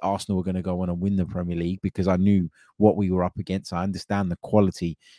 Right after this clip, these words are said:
that Pep Guardiola has at his disposal. And I've repeatedly said that Pep Guardiola as a manager is far more experienced, um, in these types of situations, but also generally than Mikel Arteta,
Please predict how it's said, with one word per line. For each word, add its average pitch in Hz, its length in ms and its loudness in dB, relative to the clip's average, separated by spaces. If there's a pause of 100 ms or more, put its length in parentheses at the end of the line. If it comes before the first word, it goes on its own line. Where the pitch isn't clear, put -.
(200)
that 98 140 -4
Pep - 200 -6
Guardiola 95 460 0
has 98 260 0
at - 80 -8
his 92 160 -4
disposal. 104 540 2
And 104 80 0
I've 107 80 -2
repeatedly 113 480 -2
said 87 220 -8
that 101 120 -8
Pep 113 180 -8
Guardiola 110 440 0
as 104 80 -2
a 104 40 -2
manager 107 540 -4 (600)
is 104 160 -4
far 131 380 2
more 117 240 2
experienced, - 840 -4 (480)
um, 90 280 -4
in 113 160 0
these 127 220 2
types 98 260 0
of 90 60 -4
situations, 90 640 -4
but 104 120 -6
also 117 340 -4
generally 87 580 0 (480)
than 107 140 4
Mikel 101 280 2
Arteta, 95 500 -2